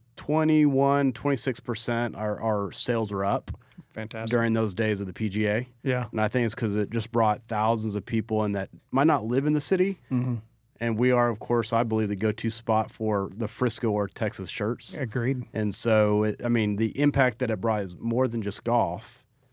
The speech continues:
Speaker 1: but it truly is the whole economy of the city of Frisco. So,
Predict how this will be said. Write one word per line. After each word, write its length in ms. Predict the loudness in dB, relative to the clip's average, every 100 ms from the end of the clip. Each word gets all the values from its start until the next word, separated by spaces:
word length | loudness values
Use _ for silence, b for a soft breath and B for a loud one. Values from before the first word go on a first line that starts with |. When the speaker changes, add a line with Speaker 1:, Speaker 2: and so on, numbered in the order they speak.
| _ _
Speaker 1:
but 120 | 0
it 80 | 0
truly 400 | 2 2 4 4
is 180 | 2 0
the 140 | -2
whole 240 | 0 2 0
economy 520 | 0 0 0 0 -2
of 360 | -4 -8 -12 -10
the 80 |
city 220 | -8 -6 -6
of 80 |
Frisco. 400 | -8 -10 -10 -12 -14 -16
So, 240 | -12 -10